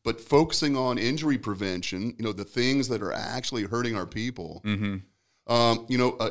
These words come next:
Speaker 1: a safety program has to include all of that. I mean,
Speaker 2: Mm-hmm.
Speaker 1: it has to, it has to focus on compliance to some extent.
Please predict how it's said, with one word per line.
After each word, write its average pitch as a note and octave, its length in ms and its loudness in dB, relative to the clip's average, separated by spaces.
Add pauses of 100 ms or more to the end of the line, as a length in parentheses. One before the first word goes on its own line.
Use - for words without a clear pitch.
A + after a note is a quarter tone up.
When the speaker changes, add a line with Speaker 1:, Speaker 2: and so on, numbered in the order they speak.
(120)
Speaker 1:
a A#2 40 0
safety - 340 0
program C#3 420 0
has C#3 160 2
to D3 100 -2
include C3+ 300 0
all D3+ 220 4
of C#3+ 80 -2
that. F2+ 220 0
I G#2+ 120 -4
mean, G#2 40 0
Speaker 2:
Mm-hmm. A2+ 140 2
Speaker 1:
it A#2 60 2
has A2+ 160 0
to, G#2+ 140 -8 (200)
it C#3 80 -2
has F3 160 -2
to D3+ 80 -6
focus C3+ 260 2
on B2 140 2
compliance A#2+ 600 0
to D#3 80 -6
some C#3+ 200 0
extent. G#2+ 500 -2